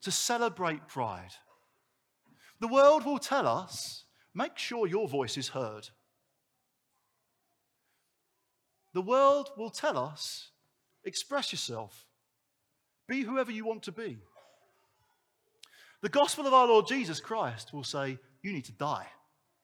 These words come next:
And you need to give your life to God. And you need to humble yourself." And we need to repent completely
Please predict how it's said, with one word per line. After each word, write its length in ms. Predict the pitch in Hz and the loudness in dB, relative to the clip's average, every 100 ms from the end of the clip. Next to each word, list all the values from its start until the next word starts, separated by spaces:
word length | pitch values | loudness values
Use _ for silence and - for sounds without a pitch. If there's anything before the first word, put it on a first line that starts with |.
| _ _ _ _ _ _ _ _ - | _ _ _ _ _ _ _ _ -10
And 80 | |
you 80 | 165 | -6
need 100 | 165 | -8
to 60 | - | -6
give 160 | 170 | -6
your 160 | 131 135 | -2 -2
life 220 | 131 127 | -2 -4
to 80 | - | -6
God. 320 | 170 165 107 - _ _ _ _ _ _ _ _ - | -10 -10 -12 -18 _ _ _ _ _ _ _ _ -10
And 120 | 151 | -6
you 120 | 196 | -4
need 100 | 156 | -4
to 100 | 127 | -6
humble 480 | 131 208 175 101 87 _ _ _ _ _ | -8 -10 -10 -12 -18 _ _ _ _ _
yourself." 640 | 139 113 - 95 87 - _ _ _ _ _ _ - | -14 -10 -10 -12 -16 -20 _ _ _ _ _ _ -4
And 140 | 151 | 0
we 100 | 202 | 0
need 200 | 190 185 | 0 -2
to 280 | - 165 156 - _ _ _ | -2 -4 -4 -10 _ _ _
repent 800 | 139 156 156 - 214 120 - - - _ _ _ _ | -6 -6 -4 -4 -4 -4 -12 -14 -16 _ _ _ _
completely 800 | - 180 - 226 214 123 95 87 | -10 -10 -6 -8 -6 -10 -12 -14